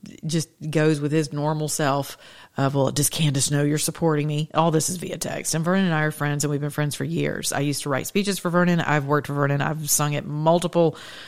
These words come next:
uh, engagements, political engagements for Vernon. I would not vote for Vernon. So that's just me, and I've already told you why, and I'm not going back over that again 'cause I told you I wouldn't, and I'm, gonna, I'm a woman of my word.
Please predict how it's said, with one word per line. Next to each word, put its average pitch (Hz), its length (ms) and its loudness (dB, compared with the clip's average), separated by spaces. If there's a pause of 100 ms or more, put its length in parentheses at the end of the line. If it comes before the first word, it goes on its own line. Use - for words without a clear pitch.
(220)
uh, 151 140 4
engagements, 156 560 4
political 160 420 2
engagements 143 500 -4
for 147 140 -6
Vernon. 147 440 0
I 143 100 2
would 147 340 -2
not 147 280 0
vote 151 200 2
for - 120 -6
Vernon. - 340 -6
So 139 460 -2
that's 151 240 -4
just 147 160 -6
me, 160 240 4
and 151 80 0
I've 156 160 0
already 147 260 2
told 151 220 -2
you 143 80 -2
why, 143 160 0
and 143 100 0
I'm 143 80 -4
not - 160 -8
going 147 160 -4
back 143 220 -4
over 135 160 -2
that - 140 -4
again 156 300 0
'cause 127 160 -6
I 139 40 -6
told 139 240 -4
you - 60 -6
I 147 60 -4
wouldn't, 143 360 0
and 139 100 -6
I'm, 147 60 -6
gonna, - 240 -8 (140)
I'm - 340 -8
a - 40 -12
woman 147 280 -2
of 90 60 -4
my - 80 -4
word. 80 260 -4